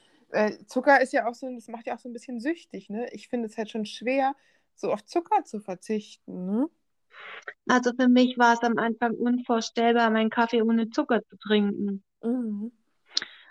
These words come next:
Speaker 2: Aber wenn du das eine Weile gemacht hast, dann macht das irgendwann überhaupt nichts mehr aus.
Speaker 1: Das ist
Speaker 2: Also
Speaker 1: schön.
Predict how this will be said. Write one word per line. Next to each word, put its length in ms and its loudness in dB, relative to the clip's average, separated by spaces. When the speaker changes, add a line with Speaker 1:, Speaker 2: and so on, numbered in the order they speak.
Speaker 2:
Aber 360 4
wenn 140 2
du 80 0
das 160 -2
eine 160 2
Weile 280 4
gemacht 460 2
hast, 300 -2
dann 360 0
macht 260 0
das 100 0
irgendwann 460 4
überhaupt 400 0
nichts 220 -2
mehr 280 0
aus. 280 2
Speaker 1:
Das 220 -6
ist 40 -14
Speaker 2:
Also 280 2
Speaker 1:
schön. 260 -12